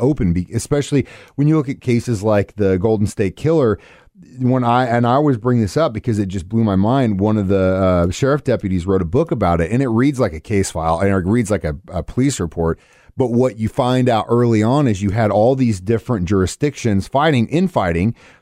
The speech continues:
You know, you had the Sacramento City Police that didn't wanna work with the Sacramento County Police, and he didn't wanna work with the state police, and didn't wanna work with the deputies.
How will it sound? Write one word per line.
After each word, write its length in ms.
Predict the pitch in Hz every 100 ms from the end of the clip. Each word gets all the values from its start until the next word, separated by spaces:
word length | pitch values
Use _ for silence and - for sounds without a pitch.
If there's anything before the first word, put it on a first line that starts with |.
| -
You 120 | 110
know, 120 | 104
you 180 | 101 104
had 200 | 117 95
the 60 |
Sacramento 500 | 90 123 127 123 120
City 240 | 117 120 107
Police 320 | - 104 98
that 80 | 95
didn't 160 | 101 104
wanna 200 | 101 95
work 340 | 98 101 -
with 160 | 98 -
the 80 |
Sacramento 500 | - 110 101 101 98
County 360 | 95 110 117 117
Police, 360 | - 95 92 101
and 100 | 95
he 60 |
didn't 220 | 98 110
wanna 160 | 107 101
work 260 | 95 101 104
with 120 | 87
the 60 |
state 240 | 85 120 117
police, 360 | - 98 101
and 60 | 98
didn't 160 | 101 107
wanna 160 | 101
work 220 | 98 101
with 100 | 98
the 60 | 82
deputies. 500 | 80 117 117 101 90